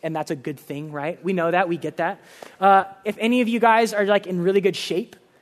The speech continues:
you know, or if any of you have friends who are in really good shape, you know they say no to a lot of stuff a lot of the times, right? "Hey,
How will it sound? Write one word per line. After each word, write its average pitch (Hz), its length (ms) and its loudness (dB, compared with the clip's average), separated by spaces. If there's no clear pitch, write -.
you 190 200 0
know, 214 440 4
or 180 60 2
if 175 80 -2
any 208 100 -2
of 208 60 -2
you 196 80 0
have 175 100 -2
friends 190 260 -4
who 202 60 -4
are - 20 -2
in - 20 -2
really 202 100 0
good 190 120 0
shape, 196 180 -4
you 202 100 -2
know 214 180 4
they 196 180 0
say 277 180 -4
no 262 240 4
to 226 180 -2
a - 20 0
lot 220 180 2
of 208 60 -4
stuff 190 460 0
a 190 80 2
lot 196 200 2
of 180 60 0
the 175 60 -4
times, 165 480 -8
right? 180 240 0
"Hey, 220 360 4